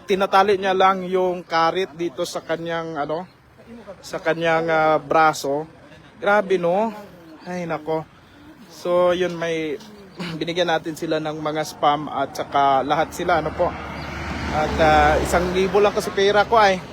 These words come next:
Kaya yun lang naibigay ko, mga kapobre. So, baka sa ilang araw mabalikan natin. Pinakuha ko lang yung, ah, ah, details niya kay, ano. Bye-bye, sige.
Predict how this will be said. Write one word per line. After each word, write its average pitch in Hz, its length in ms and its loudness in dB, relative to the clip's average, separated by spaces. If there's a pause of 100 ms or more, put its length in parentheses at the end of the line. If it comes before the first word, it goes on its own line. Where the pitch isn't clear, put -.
Kaya 170 240 -2
yun 180 160 -2
lang 180 160 -2
naibigay 170 480 -4
ko, 156 240 -4 (400)
mga 151 160 -8
kapobre. 143 580 -6 (840)
So, 147 420 0
baka 147 300 2
sa 147 500 4 (540)
ilang 147 320 0
araw 147 320 2
mabalikan 143 480 -2
natin. 143 320 0
Pinakuha 143 480 -4
ko 147 100 -6
lang 156 220 -2
yung, 156 240 -4
ah, 147 240 -4 (480)
ah, 143 240 0
details 156 560 0
niya 151 160 0
kay, 143 240 2
ano. 135 160 0 (880)
Bye-bye, 226 720 6
sige. 208 560 -2